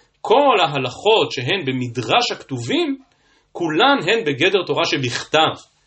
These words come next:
תורה שבעל פה זה רק מה שאין לו שום רמז <coughs> בכתוב. ולכן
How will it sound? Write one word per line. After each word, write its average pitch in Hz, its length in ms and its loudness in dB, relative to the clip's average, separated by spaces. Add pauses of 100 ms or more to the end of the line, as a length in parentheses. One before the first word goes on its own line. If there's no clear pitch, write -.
(280)
תורה 180 200 0
שבעל 226 320 -2
פה 269 100 0
זה 180 120 -4
רק 226 200 -4
מה 220 80 -4
שאין 208 240 -4
לו 190 80 -4
שום 294 400 -2
רמז 196 480 -2 (120)
<coughs> - 240 -6
בכתוב. 139 440 -4 (720)
ולכן 247 340 0